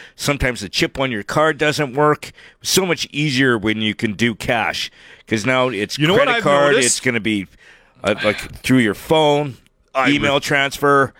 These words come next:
Speaker 2: I have my credit card on my phone, uh, because, uh, you guys were making fun of me that I, that I didn't do the, the, the phone thing, the
Speaker 1: The Apple
Speaker 2: whatever,
Speaker 1: Pay.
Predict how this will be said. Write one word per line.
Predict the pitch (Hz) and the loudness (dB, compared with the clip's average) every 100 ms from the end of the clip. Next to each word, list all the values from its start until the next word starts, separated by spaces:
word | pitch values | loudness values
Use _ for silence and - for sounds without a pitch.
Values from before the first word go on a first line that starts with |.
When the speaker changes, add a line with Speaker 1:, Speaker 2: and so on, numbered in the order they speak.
| 123 | 0
Speaker 2:
I | 151 | 0
have | 165 175 202 196 | 2 0 0 -2
my | 196 165 151 127 - | -2 0 0 -2 -6
credit | - 135 123 120 | -8 -2 -2 -2
card | 135 120 | -2 -2
on | 110 110 | -2 -2
my | 107 | -4
phone, | - - 123 110 104 - _ _ _ _ _ _ _ _ - | -6 -4 -2 0 -2 -8 _ _ _ _ _ _ _ _ -8
uh, | 107 101 | -2 -2
because, | 87 - 113 98 92 - - _ _ _ _ 98 | -4 -6 -4 -2 -4 -6 -10 _ _ _ _ -10
uh, | 104 | -6
you | 107 120 | -2 2
guys | 110 120 | 2 0
were | |
making | 107 107 113 95 | -2 -4 -6 -8
fun | - 110 | -6 -6
of | 110 | -4
me | 117 110 - | -6 -8 -6
that | 107 | -2
I, | 107 113 | -2 -2
that | 110 | -2
I | 101 101 | -2 -2
didn't | 113 107 | -2 -4
do | 107 107 | -4 -4
the, | 107 101 110 | -4 -6 -8
the, | 98 101 | -8 -6
the | 90 95 | -6 -8
phone | - 110 117 | -6 -6 -6
thing, | - 135 135 | -4 -4 -4
the | 117 98 | -6 -6
Speaker 1:
The | 95 104 | 0 0
Apple | 98 107 104 | 2 0 -2
Speaker 2:
whatever, | |
Speaker 1:
Pay. | 113 101 107 | 0 0 -2